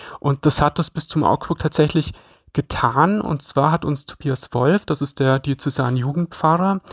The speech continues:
und auch Leiter des bischöflichen Jugendamtes, gesagt,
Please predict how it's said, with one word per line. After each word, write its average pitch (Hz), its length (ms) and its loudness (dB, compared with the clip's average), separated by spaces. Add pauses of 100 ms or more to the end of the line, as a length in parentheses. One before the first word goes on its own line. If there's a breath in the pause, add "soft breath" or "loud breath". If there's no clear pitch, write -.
(120 loud breath)
und 139 160 0
auch 120 120 -2
Leiter 151 640 6
des - 220 -4
bischöflichen 139 500 -2
Jugendamtes, 156 680 0
gesagt, 143 440 0